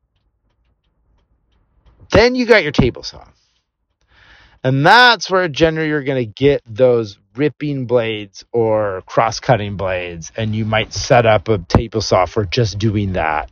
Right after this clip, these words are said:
either one of those, that you're gonna do a lot of rips or you're gonna do a lot of crosscuts. And then you might be using a, a crosscut sled or some sort of jig to push a piece of wood through so you could do a crosscut, um,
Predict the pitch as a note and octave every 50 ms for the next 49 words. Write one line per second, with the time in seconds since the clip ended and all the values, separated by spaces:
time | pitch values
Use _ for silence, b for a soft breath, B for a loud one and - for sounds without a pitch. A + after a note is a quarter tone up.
0 | _ - B2 G2+ A2 G2 F2 G2 B2 B2 A2+ A2+ G2+ F2+ E2+ E2+ F2+ D#2 - D2
1 | - - - - G#2+ A2 G2 A#2+ A#2 A2 G2+ F#2+ A2 G#2+ G2+ G#2 G2 F#2+ F#2 F2
2 | F2 F#2+ F2+ D#2+ - - - - A#2+ A#2 G#2 A#2 A2+ G#2+ G2 A2 G2+ G2 G2 F#2
3 | F2 - G2+ E2+ E2+ E2+ - - G2 D#2 D#2+ - - - B B B B B B
4 | B B B - A2+ A2 A2 G#2 A2 A2 G#2+ G#2+ A2 G#2+ - - G#2 F#2 F2+ G2
5 | G#2 G2 F2+ F#2+ G2 G2 F#2+ G2 G2 F2 - - - - - - - - A2+ G2
6 | E2+ - - - A2+ G2 - - - - - - G#2+ G2+ G#2+ F#2+ F2+ F#2 F2+ F2+
7 | F2 G2 G2 F#2 - G#2+ G#2 F#2+ - - G2+ F2+ E2 D#2+ D#2+ E2 E2+ _ - F#2+
8 | G2 A2 G#2+ F#2+ F2+ F2+ F2 D#2+ E2+ F2 - - - G2 F#2+ E2+ E2+ E2 D#2 b
9 | b b b b b b b b b b b b b b _ _ _ _ _ _
10 | _ _ _ - - - - G3+ F#3+ E3+ - - D3 C3 G#2+ - - D3+ D3 A#2
11 | - B2 A2+ G#2 G#2+ A2+ C3+ C#3 C3 C3 A#2+ G#2+ - - - C3+ C3+ B2+ A#2 A#2
12 | A2 G2+ - - B2+ A#2+ A2 - - A#2 G#2 A#2 A2+ A2+ G#2 - - - B2+ A2
13 | G#2 G#2 - - - A2 F#2 D2+ C#2+ - - _ - A2+ G2+ F#2 F2+ E2